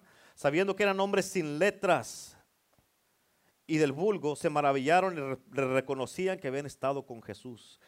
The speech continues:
Así se nos tiene que reconocer a nosotros. En otras palabras, tienes que entender esto. El versículo catorce dice, "Y viendo al hombre que había sido sanado, que estaba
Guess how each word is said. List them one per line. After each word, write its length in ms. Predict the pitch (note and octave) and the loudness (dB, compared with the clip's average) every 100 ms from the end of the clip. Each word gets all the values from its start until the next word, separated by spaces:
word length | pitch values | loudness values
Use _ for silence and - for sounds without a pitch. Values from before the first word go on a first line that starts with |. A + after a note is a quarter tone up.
| _ | _
Así 200 | G2+ C#3 | -10 -8
se 140 | - | -6
nos 160 | C#3+ - | -8 -8
tiene 240 | C#3+ D3 | -10 -10
que 100 | - | -8
reconocer 460 | C3+ C3 A#2 G#2+ A#2+ | -10 -8 -12 -8 -6
a 60 | A#2+ | -6
nosotros. 560 | G#2 A2 G#2+ - _ _ _ | -10 -14 -16 -20 _ _ _
En 80 | - | -10
otras 180 | F3+ F3+ | -10 -6
palabras, 540 | D3 D#3+ C#3+ A#2 - _ _ _ _ | 0 2 2 -4 -10 _ _ _ _
tienes 200 | D3+ D#3+ | -10 -6
que 60 | E3+ | -8
entender 340 | D3+ D3+ D3+ | -8 -4 -2
esto. 300 | D3 - A2+ _ _ _ _ _ _ _ _ _ _ _ _ | -2 -6 -20 _ _ _ _ _ _ _ _ _ _ _ _
El 140 | - B2+ | -10 -8
versículo 360 | A#2+ E3 F3+ | -6 -2 -2
catorce 380 | F3 C#3 E3+ E3+ | -2 -2 -4 -2
dice, 180 | D#3+ D#3 | -4 -4
"Y 60 | |
viendo 220 | C3+ F3+ F#3+ | -2 0 2
al 100 | F#3 | 2
hombre 260 | G3 G3 | 0 -2
que 100 | F#3+ | 0
había 100 | E3+ | -2
sido 240 | E3+ F3+ F3+ | 0 -2 -2
sanado, 420 | D3+ D#3+ F#3 F#3+ | 0 2 2 2
que 80 | D3+ | -4
estaba 500 | - D#3+ F3 F3+ | 0 2 2 0